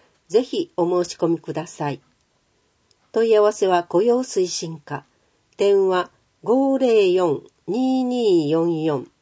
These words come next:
ァックス五零四二二五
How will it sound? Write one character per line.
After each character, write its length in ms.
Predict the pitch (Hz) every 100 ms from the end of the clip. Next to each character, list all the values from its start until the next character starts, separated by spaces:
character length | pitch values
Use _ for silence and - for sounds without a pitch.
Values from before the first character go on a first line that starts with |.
| _ _ _ _ _ -
ァ 80 |
ッ 40 | 196
ク 160 | _
ス 220 | - - _ _ _ -
五 260 | 220 226
零 280 | 226 220 196
四 340 | 180 175 156 - _
二 280 | 202 262 269
二 300 | 262 254 180
五 240 | 135 165